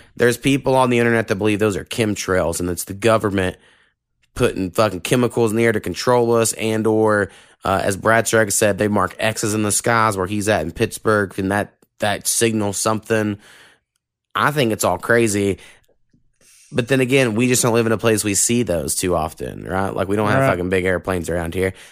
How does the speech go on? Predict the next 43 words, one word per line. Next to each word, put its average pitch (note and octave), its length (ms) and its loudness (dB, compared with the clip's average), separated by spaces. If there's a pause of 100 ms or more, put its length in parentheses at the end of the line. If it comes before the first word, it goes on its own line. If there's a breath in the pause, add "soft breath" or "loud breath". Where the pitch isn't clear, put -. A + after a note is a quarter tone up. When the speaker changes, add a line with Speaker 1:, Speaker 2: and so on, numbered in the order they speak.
Speaker 1:
So G#2+ 400 2 (600 soft breath)
Speaker 2:
We D#3+ 60 -6
got F3 180 0
an B2 60 2
airport, C#3+ 500 0
and B2 360 -4
I C#3+ 120 0
see - 180 -6
'em F3+ 140 0
coming C#3+ 300 -2
and B2+ 80 -4
going. C#3 420 -2
Speaker 1:
Yeah, D#3+ 160 2
but B2 80 2
they're B2 100 4
small A#2 340 2
airplanes. G2 680 0 (540)
I A2+ 80 0
just A#2 260 0
don't G#2+ 240 0
get F#2+ 180 -2
the F#2 80 -8
chemtrail E2 540 -4
thing, G1+ 320 -12
so - 140 -8
I E2 40 -4
just E2+ 120 -8
can't B1+ 160 -6
get C#2+ 120 -8
behind D2 320 -8
it. - 160 -16 (1200)
Speaker 2:
Right, A#2 320 -2
that A#2+ 260 -6 (560 soft breath)
Speaker 1:
Bigfoot B2 480 2
used A2+ 200 0
to - 40 -10
be A2+ 100 0
pretty, A#2 300 0 (180)
thought A2 220 2
that A2+ 100 2
was C3+ 140 2
pretty G#2 180 0
f-, - 240 -10